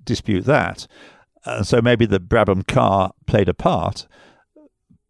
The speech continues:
but he was still had to be there, and, and he was there across the line. I mean, they came out of Deer Leap, I remember seeing it, and, and, and there they were almost level, um, a-, across the line. It, it is a, a fantastic race, and,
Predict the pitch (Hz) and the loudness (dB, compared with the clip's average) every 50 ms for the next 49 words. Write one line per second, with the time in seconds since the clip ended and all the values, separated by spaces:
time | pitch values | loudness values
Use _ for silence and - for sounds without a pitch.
0 | _ - 196 196 175 160 156 156 151 143 - - 185 190 170 135 107 180 - - | _ 2 2 4 4 4 4 4 4 2 2 2 4 6 6 6 4 2 -4 -4
1 | - 117 117 151 175 170 110 101 82 92 107 127 - - 131 139 139 113 - 139 | -6 0 2 2 2 2 2 2 4 4 4 4 4 2 0 0 0 0 0 0
2 | 143 151 151 135 143 - 160 156 151 147 - - 147 - - 151 147 151 151 151 | 0 0 0 0 0 2 2 2 2 2 2 0 -2 -2 -2 -2 -2 -2 -2 -2
3 | 151 151 - - - 143 139 127 131 127 - 147 135 127 123 127 113 110 131 123 | -4 -6 -10 -12 -8 -6 -2 -2 0 0 0 -2 0 0 0 -2 0 0 0 0
4 | 120 120 127 131 - - 101 92 107 113 120 120 117 117 - 151 156 165 139 92 | 0 0 -2 -4 -4 -6 -8 -8 -8 -8 -10 -8 -8 -6 -4 -2 -2 -2 -2 -4
5 | 92 - - 113 117 - 123 123 127 123 - - 135 127 127 127 143 143 139 139 | -4 -2 -4 -6 -6 -2 -4 -4 -4 -4 -8 -4 -4 -4 -2 2 2 4 4 4
6 | 143 143 143 139 131 - - - - _ _ - 131 139 147 143 139 139 135 - | 4 6 6 6 4 2 0 -6 -20 _ _ 2 4 4 4 4 4 0 0 0
7 | - 135 147 170 - - - _ _ _ _ _ _ _ _ - 110 95 95 98 | 0 0 -2 -2 -2 -8 -14 _ _ _ _ _ _ _ _ -10 -6 -4 -4 -2
8 | 98 98 98 98 101 101 104 104 - - 110 104 - - 113 - 123 117 - - | -2 -4 -6 -8 -10 -12 -14 -14 -12 -10 -10 -10 -6 -8 -4 0 0 -2 -2 -2
9 | 127 123 139 160 151 - 92 73 69 - - - - - 107 104 - - _ _ | -6 -4 -4 -4 -6 -8 -8 -10 -10 -10 -12 -16 -16 -16 -18 -18 -18 -20 _ _
10 | _ _ _ _ - - - _ _ _ - - - _ - - - 147 131 123 | _ _ _ _ -20 -20 -20 _ _ _ -18 -18 -16 _ -8 -4 -2 -2 -4 -4
11 | - - 139 - - - 123 - 117 151 143 113 - - 117 113 | -4 -4 -6 -4 -4 -6 -6 0 0 0 0 0 -2 -6 -8 -6